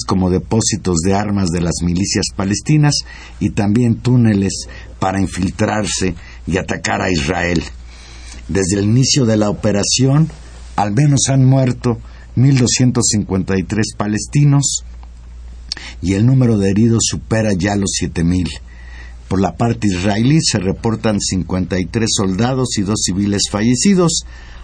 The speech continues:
así como un ciudadano tailandés. Más de doscientos quince mil de los alrededor de uno punto ocho millones de habitantes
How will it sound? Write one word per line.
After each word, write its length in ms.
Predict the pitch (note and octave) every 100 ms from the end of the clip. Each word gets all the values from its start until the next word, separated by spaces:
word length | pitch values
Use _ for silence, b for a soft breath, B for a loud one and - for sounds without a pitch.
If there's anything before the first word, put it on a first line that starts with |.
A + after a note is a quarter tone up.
| B
así 300 | F#2+ - B2
como 340 | A2+ G#2+ G#2
un 220 | A2+ A2+ A2+
ciudadano 640 | - G#2+ F#2 G2 G#2 G#2
tailandés. 880 | E2+ F#2+ F#2 F2 F2+ F2 F2+ - - B B B B B B B - - - - - - - - - - -
Más 340 | G2+ B2 D#3 C3+
de 120 | C3+
doscientos 680 | A#2 G#2+ - C#3 - B2 -
quince 360 | G#2 G#2 G#2
mil 320 | G#2 A#2+ B2 G#2
de 120 | G#2
los 200 | F#2 -
alrededor 720 | F2+ E2 F#2 F#2+ F#2+ A2+ A#2 - - B B -
de 240 | E2 G#2
uno 300 | G#2+ B2 A#2
punto 500 | A2+ - A#2 A2+ A2+
ocho 300 | G#2+ A2+ A2
millones 480 | G2 F2+ G2+ G#2+ G2+
de 100 | E2+
habitantes 600 | E2 D#2 G2+ G2 F#2+ F2